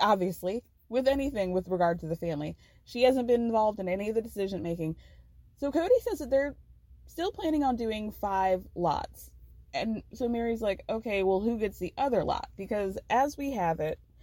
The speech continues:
the original lot was as follows. There were, like, two four-acre lots, one going to Robin, one going to Janelle, and then there were, like, three two-acre lots, right?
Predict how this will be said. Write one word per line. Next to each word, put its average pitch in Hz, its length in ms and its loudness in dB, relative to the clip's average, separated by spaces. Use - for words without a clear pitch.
the 277 120 0
original 339 440 0
lot 233 280 2
was 196 160 -2
as 175 260 0
follows. - 460 -8
There 175 100 0
were, 190 80 0
like, 196 200 4
two 285 260 -4
four-acre 254 720 0
lots, 190 400 0
one 180 260 -4
going 208 260 -4
to 214 120 -8
Robin, 180 460 0
one 160 260 0
going 190 280 2
to 240 100 -6
Janelle, 185 460 -2
and 190 80 -6
then 185 120 -2
there 185 100 0
were, 185 100 6
like, 175 200 2
three 240 720 -4
two-acre 190 580 2
lots, - 380 -6
right? 185 320 0